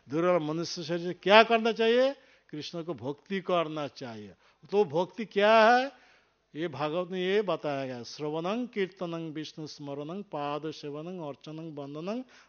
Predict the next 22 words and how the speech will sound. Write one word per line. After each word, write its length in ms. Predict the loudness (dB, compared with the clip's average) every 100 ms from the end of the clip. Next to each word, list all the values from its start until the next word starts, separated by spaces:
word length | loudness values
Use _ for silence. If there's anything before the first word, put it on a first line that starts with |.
| -10
दासं 420 | -4 -4 -6 -12
सखं 580 | -8 -6 -6 2 2 2 -4 -20 _ 0
आत्मनिवेदनम। 1200 | 4 4 2 -2 -2 0 2 2 2 4 4 0 -8 _ _ -4
हाँ? 440 | -2 -2 -8 _ _ _ _ -4
तीन 520 | 0 2 0 -2 -10
नौ 300 | -6 0 0
प्रकार 400 | 0 -2 0 -2
के 140 | 0 -2
जो 180 | -2 -2
भक्ति, 360 | -4 -6 -10
पहला 340 | -2 2 4 2
नंबर 220 | 0 -2
जो 160 | -2
भक्ति 300 | -4 -6 -2
है 380 | 4 8 8 6 -4 -20 _ -6
वो 160 | -6
श्रवण। 560 | -6 -2 4 6 6 4 -4 _ _ _ _ -8
किसके 300 | -8 -4 4
बारे 220 | 4 4
श्रवण 260 | 0 -6 -6
करना 280 | -6 -6
चाहिए? 380 | -6 -8 -10 -14